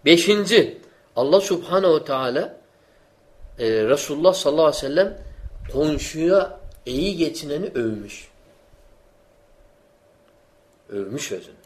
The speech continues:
Ne diyor? İmam Tirmizi'nin rivayetiyle, "Hayrul ashabi indallahi hayruhum li sahibihi." Allah indinde en iyi arkadaş,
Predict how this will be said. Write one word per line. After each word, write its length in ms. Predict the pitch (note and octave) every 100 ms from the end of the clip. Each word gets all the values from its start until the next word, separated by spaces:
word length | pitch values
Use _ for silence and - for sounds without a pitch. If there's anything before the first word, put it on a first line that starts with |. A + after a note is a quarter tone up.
| _ _ _ _ _ _ _
Ne 200 | A2+ E3+
diyor? 200 | C3+ C#3 E3+ - _ _ _ -
İmam 320 | A2+ C#3+ D3+
Tirmizi'nin 640 | B2+ A2+ A2 G2 A#2 G#2+
rivayetiyle, 640 | G#2+ G#2 G2+ G2 G#2 G#2+ E3+ - - - _ _ _ -
"Hayrul 580 | - B3 B3 A3+ G3+
ashabi 580 | F#3+ F#3+ - G#3 A3 F#3+
indallahi 920 | F3+ G#3+ G#3 G3 F#3+ F#3+ G#3 F#3+ A3
hayruhum 720 | A#3 - F3+ F#3 E3 D#3 E3+ D3
li 80 |
sahibihi." 760 | C3+ B2+ A2+ C#3+ C#3 A#2 G#2+ - _ _ _ _ _ _ _ _ _ _ _ _ _ _ _ _ _ _ _ _
Allah 420 | A2+ B2+ D3 G3 F#3 -
indinde 840 | C#3+ C3 B2 B2 A2+ G#2+ G2+ -
en 160 | F#3 G3
iyi 300 | E3 D#3 D#3
arkadaş, 720 | C#3 - C#3 G3 B3 -